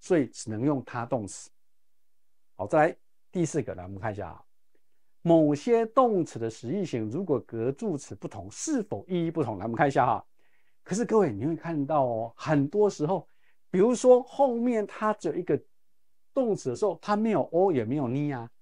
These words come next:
那这个时候到底前面用に或お？你看，子供に遊ばせる、子供を遊ばせる。嗨，各位，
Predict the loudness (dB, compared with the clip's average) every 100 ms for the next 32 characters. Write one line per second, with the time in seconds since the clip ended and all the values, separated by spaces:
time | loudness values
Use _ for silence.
0 | -20 -20 -6 -4 -2 0 -2 0 2 2
1 | 0 0 0 -2 -8 -12 -10 -8 -6 -4
2 | -2 -2 -2 -4 -2 -2 -2 -6 -20 -6
3 | -6 -6 _ -20 -10 -6 0 2 2 0
4 | 0 -4 -10 -20 -20 -20 -4 -2 2 0
5 | 0 -18 -10 0 0 2 -4 -4 -10 -16
6 | -20 -4 -2 2 2 2 2 0 -2 -20
7 | _ -10 -4 -4 -4 -6 -8 -12 -14 -20
8 | -10 -10 -4 -2 -2